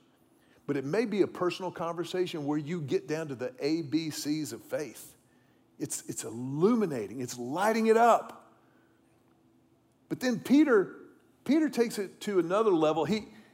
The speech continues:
he revisits one of the recurring themes of this letter, and it's, it's the theme of suffering.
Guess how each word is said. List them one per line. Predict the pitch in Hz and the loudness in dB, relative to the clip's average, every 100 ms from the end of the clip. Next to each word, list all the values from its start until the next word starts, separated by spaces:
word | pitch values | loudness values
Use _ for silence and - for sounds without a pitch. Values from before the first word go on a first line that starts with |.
| _ _ | _ _
he | 208 | -2
revisits | 185 214 285 196 233 208 202 180 | 2 6 6 8 4 4 0 2
one | 208 | 2
of | 185 | 4
the | 175 | 2
recurring | 156 156 - - 233 233 202 | 2 -2 -6 -2 0 0 -2
themes | - - 220 208 190 143 - | -6 -4 -2 0 0 -4 0
of | 185 196 147 | 4 4 6
this | 175 - | 4 4
letter, | 160 160 180 151 104 - _ _ _ _ _ _ - | -2 0 0 -2 -6 -12 _ _ _ _ _ _ -2
and | 180 | 2
it's, | 180 - - - - _ _ | 2 0 -8 -14 -20 _ _
it's | 175 - | 0 0
the | 160 | -6
theme | - 254 254 254 247 226 - - - - _ _ | -8 -2 0 2 0 -2 -8 -20 -20 -20 _ _
of | - - | -6 -2
suffering. | - 208 233 - 143 107 | -4 -2 -4 -6 -10 -10